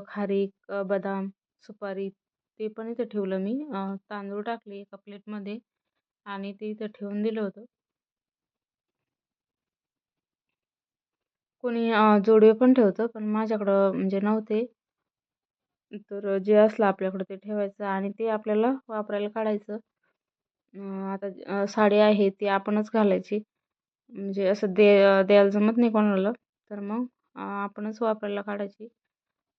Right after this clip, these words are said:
घालण्यासाठी. तर मग, अ, त्यानंतर मग जे आपण सामान ठेवतो, अ, सिंदूर,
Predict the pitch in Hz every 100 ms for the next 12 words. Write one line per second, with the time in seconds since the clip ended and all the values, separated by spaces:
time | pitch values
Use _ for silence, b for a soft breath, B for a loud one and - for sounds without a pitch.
0 | _ _ 208 208 196 208 208 196 208 202
1 | 208 208 220 233 _ _ _ _ _ _
2 | _ _ _ _ 202 196 196 196 202 -
3 | _ _ _ _ _ _ _ _ 214 208
4 | 202 202 208 202 196 214 208 208 214 214
5 | 214 202 202 214 190 - 196 196 _ _
6 | _ _ _ 208 202 202 214 202 196 196
7 | 196